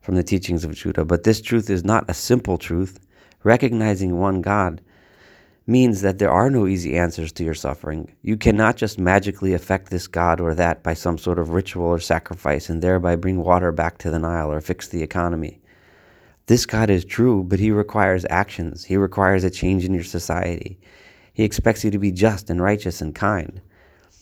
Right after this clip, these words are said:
Remember, this is the message of Isaiah. From the beginning, he kept on emphasizing that this,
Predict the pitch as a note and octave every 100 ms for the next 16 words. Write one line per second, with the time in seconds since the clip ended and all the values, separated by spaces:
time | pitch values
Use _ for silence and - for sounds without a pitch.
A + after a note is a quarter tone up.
0 | _ _ _ _ _ _ - G#2+ B2 G#2
1 | G2+ - G2 F2+ F2+ G#2 G2+ F#2+ F2+ E2+
2 | E2+ G2 G#2+ F2+ - - _ _ _ _
3 | _ _ _ _ _ _ - - G#2 G#2+
4 | G2 F#2 G#2 G#2 F#2+ F2 G2 F#2+ F#2 F2+
5 | G#2+ G2 F2 F2 D#2 D#2 E2 F2 - -